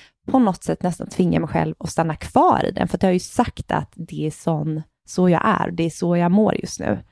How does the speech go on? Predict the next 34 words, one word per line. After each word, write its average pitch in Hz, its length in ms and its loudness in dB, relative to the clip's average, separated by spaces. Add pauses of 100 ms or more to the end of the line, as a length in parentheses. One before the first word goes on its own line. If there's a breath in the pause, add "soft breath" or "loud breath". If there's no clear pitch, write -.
(600)
Men 226 180 4
då 208 100 4
hade 196 400 0
energin 180 460 0 (160)
fått - 160 -8
röra 170 200 4
sig - 160 -6
så 175 300 -4
mycket 170 240 -8
snabbare 175 360 -2
och 165 120 -4
man 175 120 0
hade 175 240 -2
också - 220 -6
releasat 180 720 -2
de 160 100 -4
här 151 80 -4
känslorna. - 540 -6 (640 soft breath)
Eh, 165 680 -8 (720)
för - 160 -2
det 202 160 4
är 233 40 4
ändå 185 180 2
det 165 80 2
här, 156 480 0 (1400)
jag 208 100 -2
vill 220 120 2
inte 214 140 -6
säga 226 200 -2
neutrala - 920 -4
state - 380 -8
of - 120 -12
mind, - 380 -6
utan 190 340 -2